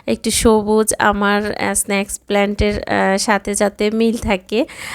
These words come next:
আর সেজন্য আমি এই গাছটা এখানে রেখেছি। দেখেন,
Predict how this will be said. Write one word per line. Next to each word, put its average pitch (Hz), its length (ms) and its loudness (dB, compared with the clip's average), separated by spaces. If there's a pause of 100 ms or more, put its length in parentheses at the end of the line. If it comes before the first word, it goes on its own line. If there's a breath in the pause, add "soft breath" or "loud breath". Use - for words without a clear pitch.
আর 220 180 0
সেজন্য 208 600 0
আমি 202 280 2
এই 202 60 0
গাছটা 202 500 0
এখানে 202 400 -2
রেখেছি। 202 580 -2 (580 loud breath)
দেখেন, 240 520 2